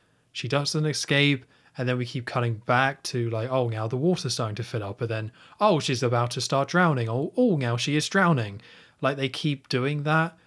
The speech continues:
And they really want to set it as, "Oh, this, the tension from this is all about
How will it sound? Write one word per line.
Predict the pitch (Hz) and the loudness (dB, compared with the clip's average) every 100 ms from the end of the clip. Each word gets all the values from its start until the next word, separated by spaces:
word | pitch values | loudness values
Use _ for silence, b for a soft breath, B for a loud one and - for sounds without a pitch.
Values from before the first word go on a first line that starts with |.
| b b - | b b -4
And | 139 131 | -2 -2
they | 160 143 139 | -6 -2 -2
really | 127 147 160 | 0 2 2
want | 139 123 131 120 | 0 0 -2 -2
to | 120 | -4
set | - 127 127 | -2 0 0
it | 127 | 0
as, | 113 113 110 - | -2 -2 -4 0
"Oh, | 131 127 120 113 | 4 4 4 2
this, | 127 - | 2 2
the | - 135 | 0 -2
tension | 123 165 160 - 135 117 | 2 2 2 0 -2 -2
from | - 120 | -2 -2
this | 117 - | -2 -2
is | 117 117 | -2 -2
all | 117 | -2
about | 117 120 117 113 | 0 2 2 0